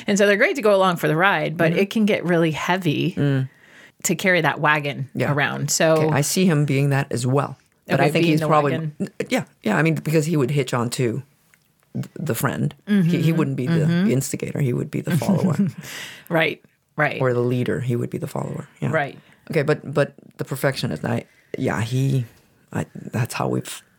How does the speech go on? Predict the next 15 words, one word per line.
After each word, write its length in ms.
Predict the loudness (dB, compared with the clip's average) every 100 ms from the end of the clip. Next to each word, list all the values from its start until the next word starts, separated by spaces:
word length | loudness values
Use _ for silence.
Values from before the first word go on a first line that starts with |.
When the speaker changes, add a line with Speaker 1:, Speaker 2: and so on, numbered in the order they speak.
| _ _ -8 -2
Speaker 2:
I 100 | 2
don't 140 | 2
wanna 160 | 2 0
label 380 | 0 2 2
him 80 | 2
as 100 | 2
that. 220 | 2 2
It's 120 | 0 0
just 140 | 0
that 100 | 0
Speaker 1:
Yeah. 200 | 2 2
Speaker 2:
he 40 | 0
has 140 | -2
perfectionistic 680 | -4 -4 -4 -4 -4 -6 -6
tendencies. 580 | -4 -2 -2 -8 -12